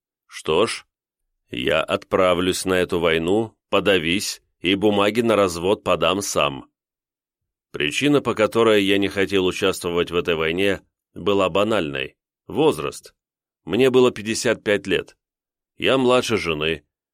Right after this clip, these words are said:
но это мало значило. Воевать я не хотел. Навоевался. А вот то, как Анна на меня давила,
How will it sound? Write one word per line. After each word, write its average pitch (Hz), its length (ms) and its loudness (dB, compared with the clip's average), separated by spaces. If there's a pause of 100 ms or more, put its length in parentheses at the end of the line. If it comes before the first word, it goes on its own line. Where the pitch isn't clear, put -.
(180)
но 85 200 -2
это 87 180 -2
мало 104 320 2
значило. 90 640 -4 (440)
Воевать 92 640 0
я 104 160 2
не 101 100 -2
хотел. 82 540 -4 (380)
Навоевался. 90 920 0 (640)
А - 180 -2
вот 95 220 0
то, 104 160 2
как - 320 -2
Анна 101 280 2
на 98 100 2
меня 92 280 0
давила, 85 580 -2